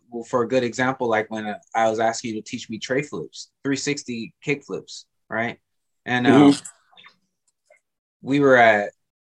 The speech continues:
Speaker 1: at, uh, <laughs> what park was it again?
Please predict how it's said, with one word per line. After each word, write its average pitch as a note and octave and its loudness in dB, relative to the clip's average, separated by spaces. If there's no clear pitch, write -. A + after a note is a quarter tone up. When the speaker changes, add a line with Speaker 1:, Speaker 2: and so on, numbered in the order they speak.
Speaker 1:
at, B2 2
uh, G#2+ 2
<laughs> F4+ -6
what - 0
park F3 0
was E3+ -2
it F3+ -2
again? G3 -4